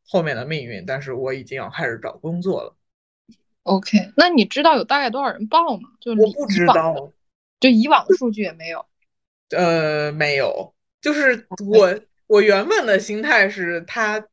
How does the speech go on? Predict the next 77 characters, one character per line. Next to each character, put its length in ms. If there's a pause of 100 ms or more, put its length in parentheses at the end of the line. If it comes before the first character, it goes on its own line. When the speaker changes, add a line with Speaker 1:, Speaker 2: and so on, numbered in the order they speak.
Speaker 1:
就 120
是 300
这 140
个， 80
这 160
个 80
是 160
一 100
个 100
香 200 (120)
港 140
的 100
项 240
目。 220 (480)
Speaker 2:
嗯。 200
Speaker 1:
所 200
以 160
我 300
觉 260
得 240
就 300
是 40
你 140
说 180
香 240
港 160
才 140
多 160
少 100
人 240
呀？ 220 (200)
香 220
港 240
有 160
志 240
向 200
当 180
编 240
剧 140
的 120
人 200
才 200
多 240
少 240
呀？ 140
Speaker 2:
<laughs> 0
Speaker 1:
应 160
该 180
不 120
会 180
特 160
别 100
多 200
吧？ 100
选 180
二 300
十 80
个 100
怎 160
么 80
着 140
抽， 300
抓 260
阄 180
也 120
能 180
抓 160
到 140
我 180
吧？ 100
然 140
后 180 (380)
后 140
面 200
一 60
想， 300
连 120